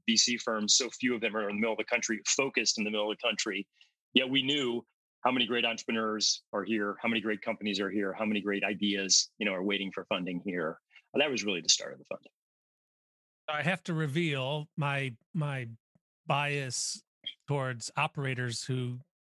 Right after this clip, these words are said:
Speaker 2: get involved in venture.
Speaker 1: <laughs> All right, I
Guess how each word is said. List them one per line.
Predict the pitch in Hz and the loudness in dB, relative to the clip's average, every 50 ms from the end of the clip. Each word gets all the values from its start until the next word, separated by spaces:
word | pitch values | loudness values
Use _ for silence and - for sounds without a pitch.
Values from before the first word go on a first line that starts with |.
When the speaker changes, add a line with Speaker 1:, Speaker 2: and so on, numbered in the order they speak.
| _ - | _ -2
Speaker 2:
get | 139 127 | 0 0
involved | 123 120 110 123 120 113 120 | 0 2 0 0 0 0 -2
in | 113 | -2
venture. | 110 120 120 - - 98 104 117 - _ _ _ _ _ _ _ _ _ - - - - | 0 -2 -2 -2 -6 -8 -8 -10 -12 _ _ _ _ _ _ _ _ _ -20 -6 0 0
Speaker 1:
<laughs> | |
All | 156 - 160 123 | 0 0 0 -4
right, | 123 | -2
I | - 110 110 101 | 0 0 0 0